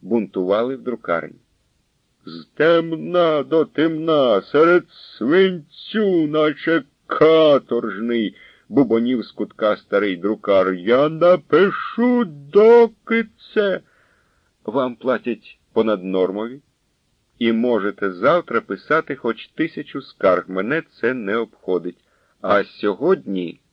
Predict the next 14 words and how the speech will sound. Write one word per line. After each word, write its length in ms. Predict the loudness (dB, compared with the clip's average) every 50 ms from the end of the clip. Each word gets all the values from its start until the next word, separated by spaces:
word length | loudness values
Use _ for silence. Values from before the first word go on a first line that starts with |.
| _ _ _ _ _ _ _ _ _ _
закінчите 920 | -16 -4 -2 -2 -2 -2 _ _ -10 -8 -8 -8 -10 -12 -14 -8 -8 -8
газету, 640 | -4 -2 -4 -4 -2 -2 -2 -4 -4 -6 -10 -12 -12 -10
інакше». 680 | -12 -10 -10 -8 -8 -8 -10 -10 -12 -14 -14 -14 -14 -18 _ _ _ _ _ _ _ _ _ _ _ _ _ _ _ _ _ -10
Лють 460 | -6 -4 -2 -2 -2 -4 _ -16 _ _
піднялася 680 | -14 -14 -12 -12 -10 -6 -4 -4 -4 -4 -6 -14 -18
у 140 | -16 -16 -16
Загатному, 760 | -14 -14 -12 -6 -6 -6 -6 -6 _ -16 -14 -14 -14 -14 -16 _ _ -20 -20 _ _ _ _ -6
він 280 | -4 -2 -2 -2 -4 -8
вхопився 1040 | -12 -18 _ -20 -8 -2 -2 -2 -2 -2 -2 -2 -2 -4 -6 -12 -10 -8 -8 -4
за 160 | -2 -2 -4
спечену 720 | -4 -8 -16 -4 _ 0 0 0 -2 -6 -8 -4 -4 -2
руку, 320 | 0 -2 -2 -4 -8 -12 -12
щоб 400 | -12 -8 -4 -2 -2 -2 -4 -6 _
опам'ятатись, 1300 | -2 -2 -2 -2 -4 -4 -4 -4 -4 -6 -6 -6 _ 0 0 0 0 0 -4 -8 -10 -10 -14 -20 _